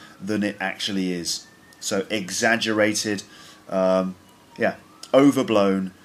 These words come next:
So people have made it much bigger than, or much more important than it really is. He's talking about the media. They've, they've, they've hyped it up. They've made it into a much bigger event than it actually is.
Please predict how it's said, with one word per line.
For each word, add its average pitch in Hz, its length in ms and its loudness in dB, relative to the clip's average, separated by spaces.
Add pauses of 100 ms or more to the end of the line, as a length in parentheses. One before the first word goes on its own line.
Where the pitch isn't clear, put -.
So 107 180 -2
people 117 240 -2
have 107 160 -2
made 123 360 4
it 120 140 2
much 117 220 -4
bigger 104 240 0
than, 92 140 -4
or 92 120 -2
much 107 260 -4
more 104 140 -2
important 95 520 -4
than 87 120 -8
it 85 120 -8
really 85 320 -8
is. 80 140 -12 (380)
He's 170 160 0
talking 185 260 4
about 127 180 4
the 113 80 -2
media. 98 420 0
They've, 98 280 0
they've, 104 320 -2
they've 101 180 -4
hyped - 360 0
it 101 140 -4
up. 98 280 0
They've 98 180 -4
made 113 260 2
it 107 120 -2
into 104 260 -4
a 101 40 0
much 110 360 -4
bigger 107 300 2
event 98 340 -4
than 92 140 -6
it 95 100 -4
actually 92 420 -6
is. 90 160 -6